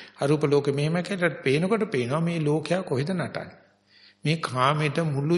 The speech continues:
ජීවිතේම නටනවා. හේතු කරුණු කිය කියා මේ රූප ලෝකේ අරූප ලෝකේ නො-, මේක වෝක් ඕවර් එකක්. කිසි කෙනෙක් නැහැ. මෙච්චර ඉඩ තියෙන එකේ. විතරම උපරිම සැපක්. ඒ කියන්නේ කොහොම ෆ්‍රික්ෂන් එක නැහැ.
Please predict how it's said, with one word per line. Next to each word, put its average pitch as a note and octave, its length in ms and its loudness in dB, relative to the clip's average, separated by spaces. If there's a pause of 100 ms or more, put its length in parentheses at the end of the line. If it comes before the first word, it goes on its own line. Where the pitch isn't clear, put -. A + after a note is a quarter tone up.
ජීවිතේම F3+ 760 4
නටනවා. B2+ 540 -4 (640)
හේතු D3 300 2
කරුණු C#3 320 -2
කිය C#3 320 -2
කියා D3+ 400 -2 (380)
මේ G#3+ 160 2
රූප G#3 280 2
ලෝකේ A3+ 300 2
අරූප A3+ 280 -2
ලෝකේ C4 360 -4
නො-, A3 220 0
මේක G#3+ 280 -8 (280)
වෝක් C4 400 -4
ඕවර් B3 220 4
එකක්. B2 220 2
කිසි G#3+ 260 2
කෙනෙක් F4 320 0
නැහැ. - 260 -2 (2000)
මෙච්චර D#3 340 2
ඉඩ D4 200 4
තියෙන F#3+ 280 2
එකේ. G#2 340 -6
විතරම C#3 460 -2
උපරිම G3+ 640 0
සැපක්. - 460 -4 (240)
ඒ A#2+ 120 -10
කියන්නේ G#2 220 -6
කොහොම A2 180 -4
ෆ්‍රික්ෂන් F3+ 360 -2
එක A2+ 120 -4
නැහැ. F#2 280 -10